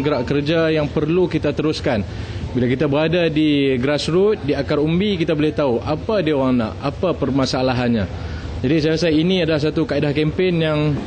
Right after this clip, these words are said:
sepatutnya kita teruskan. Sebenarnya kalau kita tengok rentetan peristiwa Yusri ini bermula sebaik saja kita buat satu kenyataan akhbar. Jadi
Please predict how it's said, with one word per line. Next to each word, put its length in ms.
sepatutnya 480
kita 160
teruskan. 480
Sebenarnya 560
kalau 480
kita 240
tengok 400
rentetan 720
peristiwa 480
Yusri 480
ini 160
bermula 560
sebaik 400
saja 400
kita 640
buat 240
satu 160
kenyataan 400
akhbar. 480
Jadi 320